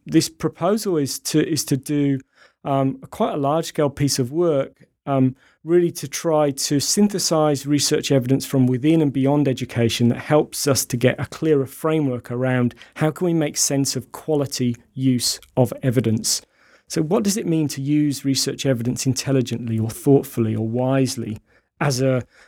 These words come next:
as a school leader or as a, as a, as a head of department in a school or as a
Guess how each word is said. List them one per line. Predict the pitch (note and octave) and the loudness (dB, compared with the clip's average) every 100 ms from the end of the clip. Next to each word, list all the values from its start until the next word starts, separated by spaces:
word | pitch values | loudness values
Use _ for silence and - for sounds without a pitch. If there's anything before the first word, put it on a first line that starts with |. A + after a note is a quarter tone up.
| _ | _
as | D#3+ C#3 | -4 -2
a | |
school | C3+ - C3+ | -2 -2 -2
leader | B2 B2 A2 A2 | 0 -2 -2 -6
or | A#2 B2+ | -4 -2
as | C3+ | 0
a, | C3+ B2+ - | 0 -2 -2
as | D3+ A#2+ | -4 0
a, | B2 A#2+ - _ | 0 0 -4 _
as | C#3 B2+ | -2 0
a | A#2+ | 0
head | G2 C3 | 0 0
of | A2 | -2
department | - C#3 A#2+ A#2 A2+ | -2 -2 -2 0 0
in | A2+ | 0
a | |
school | - - C3+ A#2+ A2+ A2+ | -2 0 2 2 -2 -4
or | A#2+ | -2
as | B2+ C3 | 0 0
a | B2 | -2